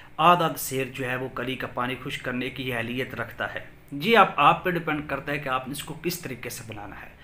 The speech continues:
तो मैंने आपको सजेस्ट कर दिया कि पारा को भी साफ़ कर लें, नुशादर को भी कायम कर लें, लेकिन अगर नुशादर कायम ना भी करे तो काम चलता है।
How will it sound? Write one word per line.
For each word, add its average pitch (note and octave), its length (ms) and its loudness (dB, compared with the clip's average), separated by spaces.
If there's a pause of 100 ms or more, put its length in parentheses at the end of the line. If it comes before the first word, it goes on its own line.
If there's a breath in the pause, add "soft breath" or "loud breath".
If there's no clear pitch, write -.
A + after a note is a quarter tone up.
(340 loud breath)
तो C#3+ 60 -4
मैंने G3+ 340 8
आपको F3 280 6
सजेस्ट C#3+ 400 -6
कर E3 140 2
दिया D3 240 2
कि C#3+ 220 -4
पारा C3 220 4
को F3 140 -2
भी E3+ 100 -4
साफ़ D#3+ 320 0
कर E3+ 140 2
लें, E3+ 200 -2 (400 loud breath)
नुशादर C3+ 400 -2
को E3+ 180 4
भी D#3+ 140 4
कायम A2+ 280 0
कर G#2 160 -4
लें, - 140 -12 (100)
लेकिन F3+ 320 4
अगर D#3+ 160 2
नुशादर D3 360 0 (100)
कायम C#3 180 0
ना C3+ 200 4
भी E3+ 120 2
करे C3 220 -2
तो A#2 120 -10
काम B2+ 240 -4 (260)
चलता G#2+ 300 -6
है। G2+ 180 -6